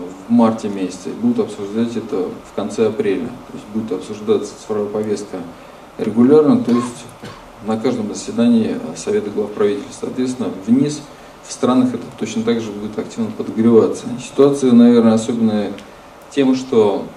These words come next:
все страны начинают свой опыт, в том числе, который мы сегодня слышали в России, э, вытаскивать на общую полянку и рассматривать, у кого что есть. Где-то у одних лучше одно, у других другое. Россия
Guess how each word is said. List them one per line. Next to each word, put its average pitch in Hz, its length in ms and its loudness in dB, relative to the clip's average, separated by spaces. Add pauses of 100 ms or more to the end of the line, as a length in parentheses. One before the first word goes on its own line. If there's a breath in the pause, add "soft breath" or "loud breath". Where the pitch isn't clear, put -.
(160)
все 135 240 0
страны 143 360 0
начинают 110 600 -2
свой 113 260 -2
опыт, - 460 0
в 123 300 -6
том 113 140 2
числе, 117 160 -4
который 110 260 -4
мы 101 120 -10
сегодня 98 240 -12
слышали - 340 -12
в 104 80 -4
России, 113 500 -2 (600 loud breath)
э, 104 200 -2
вытаскивать 113 840 4 (880)
на 117 160 4
общую 113 320 -2
полянку 156 480 -2
и - 40 2
рассматривать, 113 580 -4
у 101 40 -12
кого 110 240 0
что 110 180 -6
есть. 95 340 -6 (1000)
Где-то 113 640 2 (760 loud breath)
у - 100 -6
одних 131 380 0
лучше 110 280 0
одно, 101 460 0
у 131 60 4
других 104 320 -2
другое. 117 380 6
Россия 107 480 0